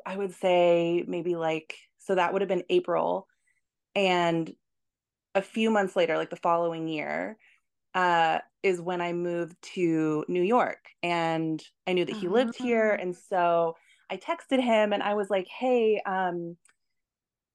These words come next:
Speaker 1: at the time, I, I didn't know I was moving here. I was kinda just hanging out. I got an Airbnb for, like, a month, <laughs> and I was just like, "I'm just gonna
Speaker 2: <laughs>
Speaker 1: hang out in New York." I was freelancing at the time, so I didn't have to be anywhere. Um, and I was like, "I'm gonna hang out in New York, see what it's like. Maybe I'll like it."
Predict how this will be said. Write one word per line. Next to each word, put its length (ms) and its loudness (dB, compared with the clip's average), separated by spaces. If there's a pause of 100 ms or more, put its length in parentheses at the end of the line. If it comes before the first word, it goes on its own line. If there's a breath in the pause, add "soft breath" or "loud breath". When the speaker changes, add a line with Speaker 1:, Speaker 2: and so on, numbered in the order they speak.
Speaker 1:
at 120 0
the 80 0
time, 260 0
I, 180 2
I 80 2
didn't 180 2
know 80 2
I 80 4
was 140 0
moving 420 -4
here. 180 -6
I 80 -6
was 160 -8
kinda 280 0
just 160 -2
hanging 320 -2
out. 240 0
I 100 0
got 180 2
an 140 -4
Airbnb 580 -6
for, 140 -6
like, 160 -4
a 60 -6
month, 420 -2
<laughs> 60 -8
and 100 2
I 220 0
was 100 -4
just 240 -4
like, 180 2
"I'm 120 0
just 160 -6
gonna 140 2
Speaker 2:
<laughs> 0 -
Speaker 1:
hang 200 0
out 320 2
in 100 -4
New 100 -4
York." 300 -2
I 60 -2
was 240 -10
freelancing 540 -4
at 80 -14
the 80 -8
time, 360 -4
so 140 -4
I 20 2
didn't 160 -2
have 140 -6
to 100 -6
be 220 -2
anywhere. 540 -4 (680)
Um, 300 0
and 80 -6
I 20 -4
was 100 -8
like, 160 -10
"I'm 80 -4
gonna 120 -2
hang 140 -4
out 80 -2
in 60 -4
New 60 -2
York, 260 -4
see 180 -2
what 100 2
it's 180 -2
like. 240 -2
Maybe 220 -2
I'll 100 2
like 240 -2
it." 200 0